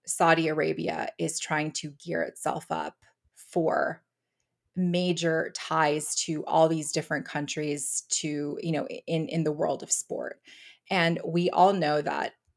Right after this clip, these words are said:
it doesn't matter where you're at in the world. We all speak sport. We all have that same passion, that same drive, desire to, to root for our teams, to, to buy merchandise, to, we all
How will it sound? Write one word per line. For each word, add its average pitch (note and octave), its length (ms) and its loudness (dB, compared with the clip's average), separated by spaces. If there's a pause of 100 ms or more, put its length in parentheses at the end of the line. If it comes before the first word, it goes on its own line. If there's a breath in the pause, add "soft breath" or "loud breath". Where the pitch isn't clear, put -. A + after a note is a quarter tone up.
(140)
it E3+ 80 -10
doesn't G3 240 6
matter E3 200 8
where D#3 120 4
you're D#3 160 2
at - 120 2
in - 60 -6
the - 80 -6
world. - 380 -4 (180)
We F3+ 180 2
all E3+ 260 4
speak - 580 -8 (480)
sport. - 480 -2 (400)
We E3+ 240 2
all F3 500 10
have E3 300 0
that E3 180 4
same E3 300 -2
passion, D#3+ 480 -2
that D3 160 -6
same D3 460 -6
drive, E3 420 -2
desire E3 480 -2
to, D3+ 160 -10 (520 loud breath)
to D#3 120 -4
root F3 240 6
for F3+ 100 4
our D#3+ 140 6
teams, D#3+ 640 0
to, D3+ 220 -6
to - 120 -8
buy D#3 340 4
merchandise, D#3+ 840 0
to, D#3 100 -2
we E3+ 240 -2 (100)
all F#3+ 500 6